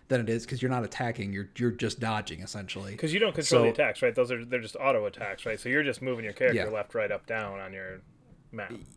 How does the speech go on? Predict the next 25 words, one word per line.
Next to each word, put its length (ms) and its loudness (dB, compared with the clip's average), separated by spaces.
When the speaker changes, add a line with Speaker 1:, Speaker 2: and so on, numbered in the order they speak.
Speaker 1:
yes, 520 -4
yes, 220 -2
exactly. 560 0
So, 320 4
I 80 -2
mean, 120 2
that's, 240 4
that's 240 2
the 140 4
only 300 0
control 400 0
is 160 -4
you 80 0
moving 260 -2
up, 180 -6
down, 300 -2
and 160 -4
then 140 0
you're 160 0
strategizing 800 0
with 200 -4
what 200 -2
upgrades 500 -6
to 120 -4
go, 340 -2